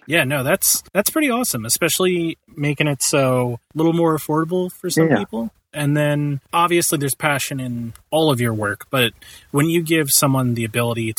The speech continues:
Speaker 1: to express themselves and pick something out, you know, like you said, the dealer's choice
Speaker 2: Mm-hmm.
Speaker 1: option, uh, you usually find out that the piece comes out, like, so much more positively
Speaker 2: Yeah,
Speaker 1: charged
Speaker 2: yeah.
Speaker 1: because it, it gives you the ability to be a little more
Speaker 2: Totally,
Speaker 1: creative.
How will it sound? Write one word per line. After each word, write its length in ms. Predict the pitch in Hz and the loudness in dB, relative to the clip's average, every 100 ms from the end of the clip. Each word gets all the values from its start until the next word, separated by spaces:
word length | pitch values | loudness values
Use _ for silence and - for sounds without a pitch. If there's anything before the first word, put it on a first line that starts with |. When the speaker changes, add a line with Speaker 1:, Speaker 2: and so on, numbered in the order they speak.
| - | -2
Speaker 1:
to 440 | 110 101 101 98 101 | -4 -6 -10 -12 -6
express 500 | 120 - - 123 - | -2 0 2 2 2
themselves 480 | 127 117 123 113 113 | 0 0 0 -2 -6
and 160 | 110 | -6
pick 180 | - 127 | -4 0
something 400 | - 110 110 107 | 0 -2 -4 -2
out, 280 | 110 107 101 - - | 0 -2 -4 -14 -6
you 120 | 127 | -4
know, 180 | 104 95 | -4 -4
like 160 | 123 117 | -6 -2
you 60 | 113 | -2
said, 180 | 113 | 0
the 80 | 110 | -2
dealer's 340 | 117 135 123 - | 0 0 0 -2
choice 240 | 120 104 | -2 -2
Speaker 2:
Mm-hmm. 120 | 120 | -2
Speaker 1:
option, 260 | 110 - 151 _ - - _ - | -2 -4 -8 _ -20 -20 _ 0
uh, 200 | 135 127 | 2 0
you 100 | 143 156 | 0 0
usually 220 | 170 170 | 2 2
find 300 | - 156 135 | 2 2 2
out 220 | 139 123 | 2 0
that 220 | 120 113 - _ _ _ | -4 -6 -8 _ _ _
the 80 | - | -6
piece 260 | 117 156 143 | -2 0 2
comes 200 | 135 117 | 0 0
out, 240 | 123 110 - _ _ _ | 0 -2 -6 _ _ _
like, 160 | 110 98 _ - | -12 -12 _ -6
so 520 | - - 180 160 151 | 0 2 4 4 4
much 260 | 139 123 | 2 0
more 400 | 135 123 120 117 110 _ - | -2 0 0 -2 -6 _ -2
positively 420 | 135 123 147 165 | 0 0 0 2
Speaker 2:
Yeah, 80 | 113 | 2
Speaker 1:
charged 640 | - 120 113 - - - | 4 2 2 2 0 -4
Speaker 2:
yeah. 60 | - - | -6 -6
Speaker 1:
because 560 | 127 123 113 104 - - - - _ | -2 0 -2 0 -2 -2 -10 -20 _
it, 240 | 143 127 123 _ | 0 0 0 _
it 140 | 147 131 | -4 2
gives 340 | 143 123 - | 2 2 0
you 600 | 131 147 151 151 151 143 | 0 2 4 2 0 -2
the 100 | 135 | 0
ability 400 | 127 143 143 123 | 0 2 0 0
to 180 | 117 139 | -2 -2
be 100 | 120 | -2
a 60 | 127 | -2
little 160 | 135 | 0
more 120 | 143 143 | 0 2
Speaker 2:
Totally, 160 | 120 | 2
Speaker 1:
creative. 260 | - 127 | 0 -4